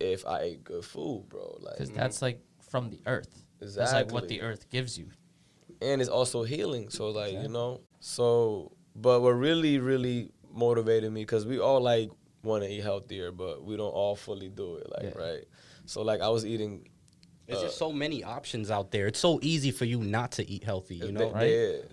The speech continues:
Speaker 1: they make it like that, you know? They make it hard
Speaker 2: Exactly.
Speaker 1: for us to find healthy foods.
Speaker 2: Like, this is a fast food corner on every, you
Speaker 3: <laughs>
Speaker 2: know? It's
Speaker 1: Bro,
Speaker 2: like, it's
Speaker 1: they'll make,
Speaker 2: crazy.
Speaker 1: they'll make a burger, right, that has meat, bread,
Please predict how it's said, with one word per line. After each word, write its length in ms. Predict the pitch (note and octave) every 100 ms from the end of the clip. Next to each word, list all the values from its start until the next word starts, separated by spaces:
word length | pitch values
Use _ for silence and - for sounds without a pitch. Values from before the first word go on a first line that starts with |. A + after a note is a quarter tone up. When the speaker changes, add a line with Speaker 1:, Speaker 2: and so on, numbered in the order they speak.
| -
Speaker 1:
they 140 | G#2+ A#2
make 340 | A#2 C#3+ D3
it 120 | B2+ A#2
like 240 | A#2 A2
that, 220 | F#2 F2
you 100 | F#2+
know? 320 | G2+ G#2 A2 -
They 80 | A2
make 180 | A#2
it 140 | A#2 A2+
hard 200 | A#2 A#2+
Speaker 2:
Exactly. 40 |
Speaker 1:
for 100 | G#2 G#2+
us 100 | -
to 120 | G#2
find 300 | - G2 G2+
healthy 280 | G2+ - -
foods. 380 | G2+ G2+ D2+ A#2
Speaker 2:
Like, 100 | -
this 160 | A#2 A#2+
is 100 | A2
a 60 |
fast 400 | - B2+ A#2 -
food 180 | - A#2
corner 240 | - G#2+ G2
on 100 | G#2
every, 380 | G#2 G2+ G2+ G2+
you 460 | D#3+ D3+ C3+ D3 -
Speaker 3:
<laughs> 0 |
Speaker 2:
know? 240 | A#2 A#2+ B2 C#3+ -
It's 100 | -
Speaker 1:
Bro, 220 | C3+ D#3+
Speaker 2:
like, 60 | C#3+
it's 100 | C3
Speaker 1:
they'll 140 | C3+ D#3+
make, 180 | C3+
Speaker 2:
crazy. 120 | G2 C3
Speaker 1:
they'll 120 | D3
make 220 | D#3+ D#3
a 60 | C#3
burger, 480 | A#2+ D#3+ E3 C#3 B2
right, 380 | B2+ C#3 D3 - -
that 160 | A2+
has 260 | B2 A#2 A2
meat, 440 | A2+ B2+ C3 C3 G2 F2
bread, 580 | A#2+ B2+ B2+ B2 A#2+